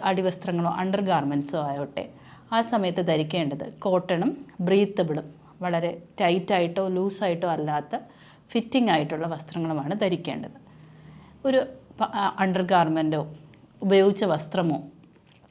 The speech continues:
ബെഡ്ഷീറ്റോ സ്റ്റെയിൻഡ് ആവുകയാണെങ്കിൽ അതപ്പോൾ തന്നെ കഴുകേണ്ടതും എങ്ങനെയാണ് കഴുകേണ്ടതെന്നും അവരെ പറഞ്ഞ് പഠിപ്പിക്കേണ്ടതുണ്ട്. ഈ കറ അവിടെ ഇരിക്കുകയാണെങ്കിൽ,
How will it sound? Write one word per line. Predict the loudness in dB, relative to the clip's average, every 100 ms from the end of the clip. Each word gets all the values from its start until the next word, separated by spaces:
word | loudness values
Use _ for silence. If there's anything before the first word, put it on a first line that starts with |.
| 0
ബെഡ്ഷീറ്റോ | 2 2 2 2 2 -2 -4
സ്റ്റെയിൻഡ് | -4 2 2 4 4
ആവുകയാണെങ്കിൽ | 4 2 0 0 0 -2 -6 -8 -14 -20 -20 -6 0
അതപ്പോൾ | 0 0 0 0 0
തന്നെ | -2 2
കഴുകേണ്ടതും | 4 4 4 2 2 2 -2 -4 -16 -20 -4
എങ്ങനെയാണ് | 4 6 8 8 6 6
കഴുകേണ്ടതെന്നും | 4 4 2 0 2 0 0 -2 -2 -2
അവരെ | 0 0
പറഞ്ഞ് | 0 0 0 -4
പഠിപ്പിക്കേണ്ടതുണ്ട്. | -4 -2 -2 -4 -4 -2 -4 -6 -12 -18 -20 -20 -20 -14 -6
ഈ | -4 4
കറ | 6 6 2 -2
അവിടെ | 0 2 2 0
ഇരിക്കുകയാണെങ്കിൽ, | 0 0 0 2 2 0 -2 -2